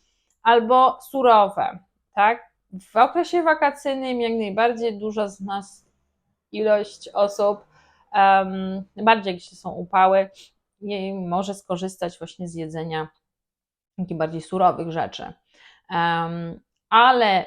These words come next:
zwykle zawsze dla naszego jednak żołądka, dla naszego trawienia, naszych jelit,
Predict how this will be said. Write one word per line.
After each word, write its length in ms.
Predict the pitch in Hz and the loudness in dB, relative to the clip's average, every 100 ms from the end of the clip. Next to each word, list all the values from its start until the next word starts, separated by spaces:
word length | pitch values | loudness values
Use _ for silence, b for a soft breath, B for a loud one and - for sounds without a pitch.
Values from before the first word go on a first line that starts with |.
| - _ _ | -6 _ _
zwykle 720 | 185 190 208 269 269 240 196 185 | -18 -12 -2 -2 0 0 0 2
zawsze 460 | 220 285 294 233 | 4 4 4 -6
dla 140 | 208 208 | -4 -4
naszego 520 | 202 196 226 208 185 | -4 -4 -6 -4 -4
jednak 680 | 185 208 190 180 165 _ _ | -2 -4 -6 -8 -10 _ _
żołądka, 600 | 165 165 185 208 196 180 | -14 -6 -4 -4 -6 -10
dla 140 | 165 165 | -10 -8
naszego 540 | 175 - 175 - 170 | -10 -12 -18 -12 -12
trawienia, 760 | - 165 170 269 349 285 247 190 | -10 -12 -10 -8 -8 -6 -8 -8
naszych 400 | 180 165 - 185 | -10 -14 -12 -8
jelit, 340 | 208 214 214 | -4 -4 -6